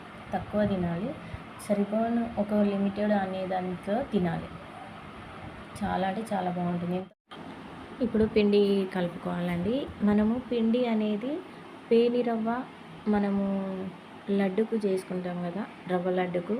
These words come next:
అది సేమ్ ఒకేలాగా ఉంటుంది. చూసి చేసుకోవాలి. ఇదైతేనేమో కొంచెం ఎలా ఉంటుందంటే మనకు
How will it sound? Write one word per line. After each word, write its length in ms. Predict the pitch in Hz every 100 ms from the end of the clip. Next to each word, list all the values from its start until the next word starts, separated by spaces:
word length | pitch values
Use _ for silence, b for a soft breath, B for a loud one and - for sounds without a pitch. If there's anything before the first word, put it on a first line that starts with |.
| -
అది 180 | 196 185
సేమ్ 300 | 208 185 190
ఒకేలాగా 460 | 190 185 185 180 175
ఉంటుంది. 380 | 175 170 175 196 247
చూసి 300 | 202 226 -
చేసుకోవాలి. 720 | 214 170 - 180 175 175 196 330 B B B -
ఇదైతేనేమో 680 | 226 226 226 226 226 226 226
కొంచెం 380 | 220 202 208 202 196 196 190 202 - - -
ఎలా 220 | 202 208
ఉంటుందంటే 600 | 202 196 190 190 190 185
మనకు 400 | 208 196 185 185